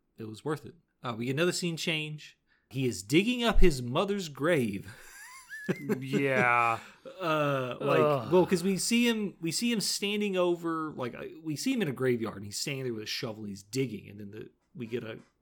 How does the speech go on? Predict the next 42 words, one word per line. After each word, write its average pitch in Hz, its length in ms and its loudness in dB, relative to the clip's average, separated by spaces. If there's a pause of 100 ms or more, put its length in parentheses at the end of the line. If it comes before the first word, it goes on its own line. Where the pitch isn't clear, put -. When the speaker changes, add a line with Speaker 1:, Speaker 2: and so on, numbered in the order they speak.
(140)
Speaker 1:
a 127 120 -10
new 131 200 -4
shot 143 440 -2
of 120 120 -8
him. 117 300 -10 (260)
Uh, 117 100 -10
well, 117 340 -6 (320)
it's - 120 -14
not 175 120 0
a 139 40 -6
shot 120 220 -2
of 95 60 -12
him. 143 280 -2 (340)
It's - 120 -12
a 131 40 -8
shot 127 420 -6 (380)
past 143 300 -6
his 98 180 -8
legs. 110 500 -6 (260)
Speaker 2:
Yeah. 123 300 -8 (140)
Speaker 1:
Looking 143 360 -4
at 117 260 -8
the 123 80 -6
headstone, 143 440 2
it 104 60 -8
says - 160 -10
Chloe 110 420 -6
Morton, 135 380 -2 (100)
which 131 140 -18
Speaker 2:
Mm. 135 340 -8
Speaker 1:
I 113 40 -18
assume 101 260 -14
is - 60 -20
his - 100 -20
mother. 131 260 -6 (360)
And 131 120 -8
then 127 120 -2
there's 123 200 -4
a 104 60 -8
flash, 180 760 -4
and 107 420 -10
Kyle 147 640 -2